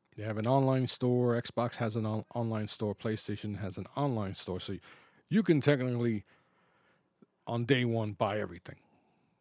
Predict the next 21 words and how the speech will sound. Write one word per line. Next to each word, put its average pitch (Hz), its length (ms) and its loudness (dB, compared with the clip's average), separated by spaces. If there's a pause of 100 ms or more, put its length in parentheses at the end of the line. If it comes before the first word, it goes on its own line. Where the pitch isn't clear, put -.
(600)
You 107 100 -4
know, 107 160 0
as 110 140 -2
it 113 100 -4
launch, 143 480 2
as 117 180 -6
the 113 80 -8
game 131 300 0
launches, 123 460 2
you 110 60 -4
could 104 140 -4
buy 92 200 -2
something. 85 400 -10 (1500)
Whereas 127 540 4
with 117 280 2 (420)
Hi-Fi 123 360 2
Rush, 127 580 2 (960)
Xbox 120 640 0
went 107 460 -4 (240)
and 113 180 -4
did 110 300 -2